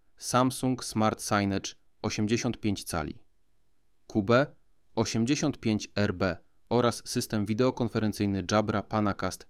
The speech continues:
pięćdziesiąt, dzięki któremu w spotkaniach organizowanych w hotelu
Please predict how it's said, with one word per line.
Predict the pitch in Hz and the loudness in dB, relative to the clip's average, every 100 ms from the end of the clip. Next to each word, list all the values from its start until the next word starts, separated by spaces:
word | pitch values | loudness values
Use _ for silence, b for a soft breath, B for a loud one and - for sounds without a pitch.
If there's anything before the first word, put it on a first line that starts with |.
| - | -4
pięćdziesiąt, | 107 104 101 - 50 - - _ _ _ | 0 2 0 -2 -8 -14 -20 _ _ _
dzięki | 95 110 110 98 | -4 -2 -2 -4
któremu | - 104 101 98 92 - | -4 0 0 0 -4 -10
w | - | -16
spotkaniach | - 101 - 104 101 92 | -10 -8 -4 -2 -2 -2
organizowanych | - 107 113 107 101 98 101 95 - | -2 0 2 2 0 0 0 0 -6
w | |
hotelu | - 98 104 104 107 | -8 -2 2 2 2